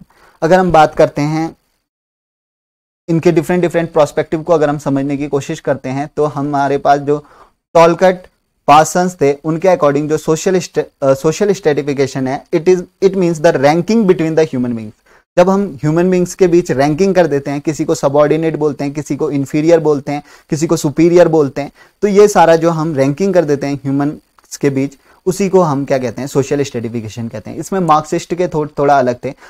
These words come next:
मार्क्सिस्ट कहते थे कि जो रिवोल्यूशनरी कंडीशन होती है, तो रिवोल्यूशनरी कंडीशन का मेन कारण रहता है सोशल स्ट्रेटिफिकेशन, क्योंकि जो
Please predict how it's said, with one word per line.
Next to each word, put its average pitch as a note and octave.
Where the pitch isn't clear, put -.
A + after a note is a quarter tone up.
मार्क्सिस्ट F#3
कहते C#3+
थे C#3+
कि D3+
जो E3
रिवोल्यूशनरी F3
कंडीशन D3+
होती B2+
है, C3
तो D3+
रिवोल्यूशनरी F3
कंडीशन D3+
का D3
मेन C#3+
कारण C#3
रहता B2
है B2+
सोशल C#3+
स्ट्रेटिफिकेशन, A#2
क्योंकि F3+
जो D#3+